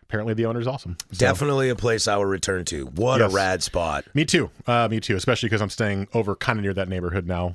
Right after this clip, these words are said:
Speaker 1: Uh, my girlfriend and I are moving in in, like, two weeks.
Speaker 2: Whoop, whoop.
Speaker 1: We got the house. We got the house,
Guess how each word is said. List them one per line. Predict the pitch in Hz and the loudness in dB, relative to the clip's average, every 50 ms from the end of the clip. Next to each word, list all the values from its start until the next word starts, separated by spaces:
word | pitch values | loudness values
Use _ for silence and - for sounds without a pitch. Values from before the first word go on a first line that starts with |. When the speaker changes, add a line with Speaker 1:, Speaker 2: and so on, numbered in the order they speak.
| - | -6
Speaker 1:
Uh, | - 101 98 95 98 | -4 -2 -2 0 0
my | 107 | 0
girlfriend | 117 151 147 - 123 104 95 | -2 -4 -4 -4 -4 -2 -2
and | 95 | 0
I | 98 | 0
are | 95 | 0
moving | 101 104 101 104 104 | 0 0 0 0 0
in | 104 101 107 104 - _ _ _ _ - | 0 0 -2 -4 -6 _ _ _ _ -4
in, | 131 135 135 | -2 0 0
like, | 143 139 - | 0 0 0
two | - 185 | 2 4
weeks. | 453 494 508 494 | 4 4 4 4
Speaker 2:
Whoop, | 480 539 571 587 587 587 605 571 571 - | 4 4 6 6 6 6 4 4 2 -4
whoop. | - - | -6 -2
Speaker 1:
We | 131 | 2
got | 127 139 143 - | 2 2 2 2
the | 147 | 2
house. | 120 139 120 104 - - | 2 2 2 2 0 -2
We | 123 117 | 2 4
got | 139 - - | 4 2 4
the | - 160 | 2 4
house, | 117 175 170 165 - - - - | 4 6 4 4 2 -2 -6 -8